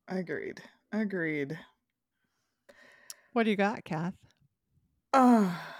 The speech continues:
Speaker 1: okay. I'm gonna go with Marshall planning on running the Savoy and how he's running headlong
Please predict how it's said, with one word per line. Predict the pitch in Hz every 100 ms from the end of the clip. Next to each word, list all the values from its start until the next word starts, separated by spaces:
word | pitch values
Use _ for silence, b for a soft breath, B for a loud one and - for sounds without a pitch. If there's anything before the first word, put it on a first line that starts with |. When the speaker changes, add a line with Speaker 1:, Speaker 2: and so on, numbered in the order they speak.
| B - _
Speaker 1:
okay. | 233 220 196 - - _ _ _ _ _ _ _ _ - _
I'm | 214 277
gonna | 415 415
go | 285 262 254
with | 240 226 220 - - _
Marshall | 185 185 202 - 196 175 170 - - _ _ _ _
planning | - 190 185 175
on | 160
running | 156 160 160 156
the | 147
Savoy | - 139 143 147 151 139 127 127 - _ _ _ _ _ _
and | 165 156 151 143
how | 160 156
he's | 160 165 165
running | 175 165 151
headlong | 147 180 202 196 185 190 185 160 151